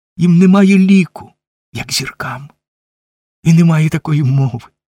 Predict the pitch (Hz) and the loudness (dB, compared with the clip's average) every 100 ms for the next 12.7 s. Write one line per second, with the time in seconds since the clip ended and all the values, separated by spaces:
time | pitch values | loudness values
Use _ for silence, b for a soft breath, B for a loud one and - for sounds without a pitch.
0 | _ _ _ _ - 135 139 - 143 131 | _ _ _ _ -10 -8 -6 -6 -6 -6
1 | - - 123 - 120 117 139 - _ _ | -8 -8 -10 -10 -16 -16 -18 -20 _ _
2 | _ _ _ _ _ _ _ _ _ - | _ _ _ _ _ _ _ _ _ -8
3 | 202 165 - - 110 - 117 - 151 147 | -6 -6 -10 -18 -18 -16 -18 -10 -6 -6
4 | - - - - 156 - - _ _ _ | -6 -12 -10 -10 -10 -12 -20 _ _ _
5 | _ _ _ _ _ _ - 196 - - | _ _ _ _ _ _ -4 -4 -4 -12
6 | 147 156 _ _ _ _ _ - - - | -14 -20 _ _ _ _ _ -10 -8 -6
7 | 240 202 - - _ _ _ _ _ _ | -4 -4 -8 -18 _ _ _ _ _ _
8 | _ _ _ _ _ - 104 101 87 113 | _ _ _ _ _ -6 -4 -4 -4 -4
9 | 113 113 107 107 104 95 107 147 143 - | -2 -4 -6 -6 -4 -6 -6 -8 -10 -16
10 | 92 B B B B _ 120 110 107 113 | -20 B B B B _ -6 -4 -4 -6
11 | 107 131 135 - 110 113 120 120 110 110 | -4 -2 -2 -4 -8 -4 -4 -2 -4 -6
12 | - 107 110 147 - 135 | -8 -8 -6 -8 -8 -12